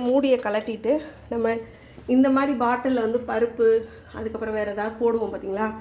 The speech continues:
அதுக்கு வந்து கஷ்டமா இருக்கும். அப்போது இதை வச்சு நம்ம அழகா அதுக்குள்ள போட்டுக்கலாம், நமக்கு நல்லா யூஸ்ஃபுல்லா இருக்கும். அது மட்டும் இல்லை, இப்போ ஏதாவது கூல் ட்ரிங்க்ஸு அது மாதிரி இது பண்ணையில கூட நம்ம இதை யூஸ் பண்ணிக்கலாம். அதை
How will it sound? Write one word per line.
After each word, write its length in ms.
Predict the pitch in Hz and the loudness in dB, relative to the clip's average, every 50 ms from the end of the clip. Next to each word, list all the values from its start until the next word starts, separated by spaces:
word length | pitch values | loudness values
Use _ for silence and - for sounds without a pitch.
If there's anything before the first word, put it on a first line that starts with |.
| - - - - - - - 202 | -16 -18 -20 -20 -20 -8 0 0
அதுக்கு 240 | 220 226 294 277 277 262 | 2 2 2 2 2 0
வந்து 140 | 262 254 262 262 247 | 2 2 2 0 0
கஷ்டமா 360 | 226 226 - 262 254 240 233 208 | -2 0 -2 -2 0 0 0 -2
இருக்கும். 260 | 196 - 233 254 233 | -2 0 0 0 0
அப்போது 300 | 220 220 277 311 330 311 311 - - - - 226 | 2 4 4 4 4 2 -2 -6 -12 -4 0 6
இதை 120 | 233 240 247 247 | 8 8 8 8
வச்சு 300 | 233 233 233 - - 302 381 - - - - - - - - - - - | 6 4 0 -2 -6 -6 -6 -6 -12 -20 -20 -20 -20 -20 -20 -18 -6 -2
நம்ம 120 | 240 233 226 214 | 0 2 4 4
அழகா 300 | 214 214 220 220 240 240 285 320 294 - - - - - | 4 4 2 2 2 2 2 0 -2 -8 -12 -12 -6 0
அதுக்குள்ள 360 | 240 226 233 - 233 233 262 262 - | 2 2 2 2 4 2 2 2 4
போட்டுக்கலாம், 440 | 247 226 226 226 214 190 185 185 - - - - - - - - - - - | 2 2 2 0 -2 -2 -4 -4 -6 -14 -20 -20 -20 -20 -20 -20 -20 -6 -2
நமக்கு 220 | 240 233 226 233 226 | 0 0 2 2 2
நல்லா 180 | 220 226 240 254 262 240 | 4 6 6 6 6 4
யூஸ்ஃபுல்லா 420 | 240 240 240 - - 233 226 240 233 220 | 4 2 0 -2 -4 0 2 4 4 4
இருக்கும். 280 | 202 - - - - - - - - - - - - - - - - - - - - - 240 | 2 -2 -8 -14 -16 -16 -20 -20 -20 -20 -20 -20 -20 -20 -20 -20 -20 -20 -20 -20 -4 0 2
அது 100 | 240 302 302 311 | 4 6 6 6
மட்டும் 220 | 302 302 311 294 269 | 6 6 4 4 4
இல்லை, 120 | 240 214 - - 233 | 4 2 0 -2 -4
இப்போ 120 | 233 - 226 220 | -2 -2 0 2
ஏதாவது 220 | 240 240 247 262 262 262 | 2 4 4 2 0 0
கூல் 180 | 277 285 285 269 | 2 2 2 2
ட்ரிங்க்ஸு 360 | 269 247 247 247 - - 240 233 220 220 | 2 0 0 -2 -2 0 0 2 2 2
அது 100 | 214 233 233 240 | 2 0 2 2
மாதிரி 160 | 240 240 240 240 | 4 4 4 2
இது 100 | 220 233 233 240 | 0 -2 -2 -2
பண்ணையில 260 | 226 214 214 208 208 - 240 | 0 0 0 -2 -2 -2 0
கூட 100 | 247 330 349 | 2 4 4
நம்ம 140 | 302 262 233 208 | 4 2 2 0
இதை 80 | 196 202 202 214 | -2 -4 -4 -4
யூஸ் 200 | 220 214 - 240 | -6 -4 -4 -6
பண்ணிக்கலாம். 400 | 202 190 190 185 180 170 - - - - - - - - - - - - - - 226 | -6 -6 -6 -6 -6 -8 -8 -10 -18 -20 -12 -8 -6 -6 -6 -8 -14 -12 0 2 4
அதை 100 | 226 | 4